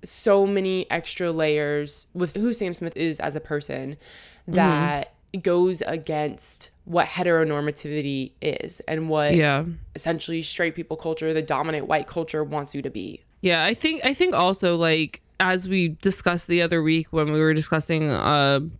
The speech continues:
Speaker 2: Lizzo and the body discourse that's been happening lately and how heroin chic is back in and all this stuff, it's like, uh, people in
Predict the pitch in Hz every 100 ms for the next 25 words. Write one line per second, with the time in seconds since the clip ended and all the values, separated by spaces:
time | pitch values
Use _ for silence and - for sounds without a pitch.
0 | _ 156 175 160 160 156 151 156 156 151
1 | 151 160 151 147 - 147 147 156 147 160
2 | 156 147 143 151 147 143 139 120 151 147
3 | 143 156 151 143 151 165 156 143 147 -
4 | 196 180 175 165 160 156 160 156 143 117
5 | 147 151 151 - - 147 151 - 151 160
6 | 151 143 - _ _ 185 - - 208 196
7 | 185 175 - 165 165 160 151 -